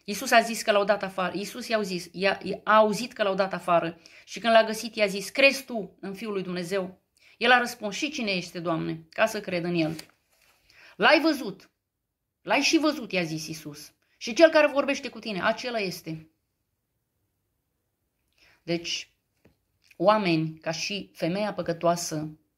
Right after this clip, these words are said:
care era păcătoasă, ca și cerșetorul orb, care era orb, cerșetor, neînsemnat, pot vedea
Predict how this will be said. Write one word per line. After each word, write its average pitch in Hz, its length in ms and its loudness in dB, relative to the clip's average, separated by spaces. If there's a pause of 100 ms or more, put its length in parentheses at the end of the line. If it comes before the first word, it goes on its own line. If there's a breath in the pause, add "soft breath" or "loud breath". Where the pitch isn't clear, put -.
(260)
care 254 220 -4
era 247 240 -2
păcătoasă, 185 800 -8 (540 loud breath)
ca 190 120 4
și 226 540 -2
cerșetorul 196 720 -2
orb, 175 460 2
care 180 240 -6
era 254 320 0
orb, 247 300 -4 (180)
cerșetor, - 540 -12
neînsemnat, 233 840 -4 (2000)
pot 190 220 -6
vedea 185 400 -6